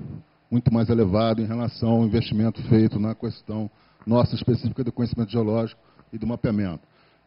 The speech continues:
Então, eu não vou nem entrar nessa seara que a gente leva desvantagem no processo. Então, em dois mil e nove,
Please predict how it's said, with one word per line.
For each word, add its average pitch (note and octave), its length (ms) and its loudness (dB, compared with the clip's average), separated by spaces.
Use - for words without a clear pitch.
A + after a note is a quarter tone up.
Então, A2+ 260 -2
eu C3+ 40 4
não C#3 140 6
vou C3+ 120 6
nem D3 120 4
entrar B2+ 160 2
nessa A2+ 180 2
seara C3 380 0
que B2+ 80 -2
a - 20 2
gente - 180 -4
leva A#2+ 220 -2
desvantagem A2+ 540 0
no A2+ 80 0
processo. G2 680 -4
Então, F3 220 -4
em - 20 -4
dois E3+ 180 6
mil F3 100 4
e - 20 6
nove, C#3 480 2